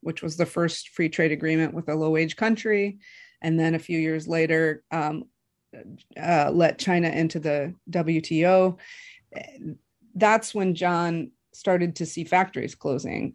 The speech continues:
and his own plant closed twice. He went through two plant closings. And so by the end, he was kind of like, "I'm no longer a Democrat." And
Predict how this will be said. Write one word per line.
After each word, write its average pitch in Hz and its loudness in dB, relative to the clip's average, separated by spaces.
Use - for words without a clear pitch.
and 165 4
his 170 4
own 165 4
plant 151 -2
closed 123 -4
twice. - 2
He 170 -2
went 147 -4
through 160 -6
two 233 -2
plant - -8
closings. 156 -4
And 170 -4
so 196 0
by 180 4
the 185 4
end, 254 6
he 233 2
was 202 -2
kind 156 -6
of 143 -8
like, - -4
"I'm 175 2
no 180 4
longer 156 0
a 135 -6
Democrat." 151 -4
And 151 2